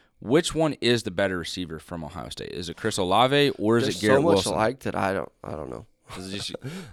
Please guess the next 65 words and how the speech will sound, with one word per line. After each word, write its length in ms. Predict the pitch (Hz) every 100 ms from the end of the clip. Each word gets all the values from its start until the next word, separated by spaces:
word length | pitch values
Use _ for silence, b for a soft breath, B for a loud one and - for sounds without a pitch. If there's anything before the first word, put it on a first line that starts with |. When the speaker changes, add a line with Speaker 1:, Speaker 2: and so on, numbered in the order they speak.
| -
Speaker 2:
I, 120 | 117
Speaker 1:
getting 160 | 131 120
Speaker 2:
I 40 |
Speaker 1:
the 40 | 113
Speaker 2:
don't 20 |
Speaker 1:
same 240 | 113 113 98
guy? 260 | 95 98
Speaker 2:
and 80 | 131
Speaker 1:
Is 80 | 151
it 20 | -
Speaker 2:
there's, 80 | 143
Speaker 1:
kinda 160 | 151
Speaker 2:
they're 100 | 147
Speaker 1:
like 60 | 135
a 40 |
Speaker 2:
very 100 | 135
Speaker 1:
D 80 | 131 127
K, 0 |
Speaker 2:
similar. 360 | - 127 113 117
Speaker 1:
A 40 |
J 160 | 113 107
Brown 320 | 90 98 107
situation 560 | 113 - 120 123 131
where 260 | 113 98 85 B B
Speaker 2:
Yeah. 120 | 120
Speaker 1:
they're 80 | 101
both 260 | 101 104
gonna 140 | - 104
be 140 | 101
successful? 520 | - 92 98 95 113
They 60 | 98
both 240 | 82 85
just 160 | - 82
go 80 | 90
to 80 | 87
the 60 |
same 200 | 85 85
school? 380 | 82 - 95 107 _
Their 80 | -
quarterback 380 | - 95 87 82
just 160 | 87 -
can't 180 | 90
get 100 | 87
'em 120 | 87 82
the 60 |
ball? 300 | 78 80 101 _ _ _ _ _ -
Speaker 2:
Yeah, 240 | 151 175
I 80 | 87
think 200 | 113 151
so. 140 | - 110
And 80 | 147
even 180 | 185
with 140 | 185 120
these 180 | 147 220
guys, 340 | 92 95 - _ b b b b -
they 180 | 120 131
are 160 | 131
doing 220 | 190 160
a 40 | 98
good 180 | 85 85
job 240 | 98 80
of 140 | 87
getting 240 | - 87 85
the 80 | 82
ball. 300 | 62 55